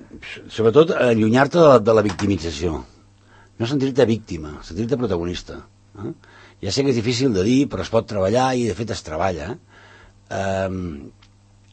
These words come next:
pensar en positivisme, trobar sentit a les coses. I allò, crec que ho deies tu abans, que era molt maco, no? De, «Avui em proposo fer això perquè m'agrada fer-ho, i fer-ho». Eh? I, sobretot, em,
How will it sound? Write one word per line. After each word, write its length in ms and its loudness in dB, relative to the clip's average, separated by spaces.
pensar 440 4
en 100 2
positivisme, 720 0
trobar 340 6
sentit 420 2
a 100 6
les 180 2
coses. 560 0
I 160 -2
allò, 460 4
crec 160 2
que 60 2
ho 40 4
deies 180 4
tu 120 0
abans, 200 2
que 60 -2
era 120 0
molt 120 0
maco, 200 0
no? 120 0
De, 80 2
«Avui 540 4
em 100 2
proposo 480 4
fer 300 2
això 400 0
perquè 240 -4
m'agrada 320 -2
fer-ho, 380 -2
i 80 -16
fer-ho». 380 -2
Eh? 60 -6
I, 120 -6
sobretot, 480 -4
em, 140 0